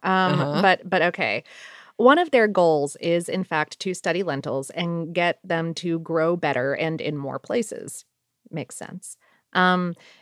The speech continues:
Speaker 1: and this, this, this, this group has a collection of about ten thousand five hundred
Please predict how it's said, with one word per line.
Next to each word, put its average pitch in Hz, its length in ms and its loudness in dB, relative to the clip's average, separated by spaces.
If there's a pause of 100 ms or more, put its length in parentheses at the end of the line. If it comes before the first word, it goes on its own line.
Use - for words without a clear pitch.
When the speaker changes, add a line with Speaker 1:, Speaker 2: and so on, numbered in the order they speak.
(120)
Speaker 1:
and 208 460 4 (320)
this, 247 680 0 (800)
this, 240 420 0
this, 233 360 0
this 226 180 -2
group 208 420 2
has 190 300 -4
a 185 60 -6
collection 160 720 -4 (520)
of 196 80 2
about 185 360 4 (160)
ten 277 380 -2
thousand 214 540 0
five 175 380 -2
hundred 151 640 -2